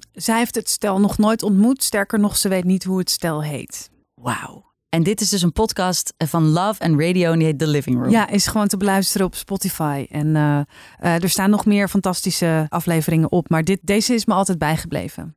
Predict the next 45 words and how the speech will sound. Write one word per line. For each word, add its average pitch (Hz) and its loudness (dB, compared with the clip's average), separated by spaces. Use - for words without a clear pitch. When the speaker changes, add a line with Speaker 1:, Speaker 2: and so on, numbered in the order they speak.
Speaker 2:
En 190 2
dit 202 2
gaat 196 0
dus 196 0
eigenlijk, - -4
allebei 196 0
jouw 175 2
tips - -2
gaan 165 0
over 165 0
hè, 196 0
als - -2
je 165 -2
de, 147 0
de, 135 -2
de 156 -4
common, 170 2
eh, 147 0
ground 185 0
zoekt - -2
over 170 0
de 170 0
verhalen 180 0
die 190 2
we 175 0
onszelf 185 0
vertellen. 180 -2
Speaker 1:
Mhm. 220 4
Speaker 2:
Eh, 220 6
de 185 0
eerste 208 -2
gaat - -4
daar 160 0
heel 160 2
duidelijk 156 0
over, 147 -2
jouw 151 0
filmtip, 196 0
maar 170 2
dit 208 0
eigenlijk 175 -2
ook. 196 0
Dit 226 -2
is 180 -2
een, 170 2